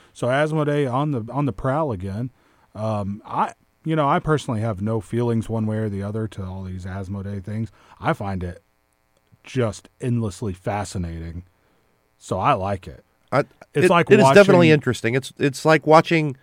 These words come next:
Speaker 2: it's like watching predator fish go after, like, schools of minnows or something.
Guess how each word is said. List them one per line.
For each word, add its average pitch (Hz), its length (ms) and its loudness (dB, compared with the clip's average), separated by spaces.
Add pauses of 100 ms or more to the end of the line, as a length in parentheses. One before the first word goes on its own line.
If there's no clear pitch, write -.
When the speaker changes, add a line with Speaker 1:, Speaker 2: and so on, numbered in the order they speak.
(420)
Speaker 2:
it's - 160 -4
like 175 160 4
watching 160 280 4
predator 131 400 4
fish 107 340 0
go 120 180 2
after, 110 400 4
like, 101 220 0 (120)
schools 123 440 -2
of 98 140 -2
minnows 101 360 0
or 92 60 -4
something. 87 400 -8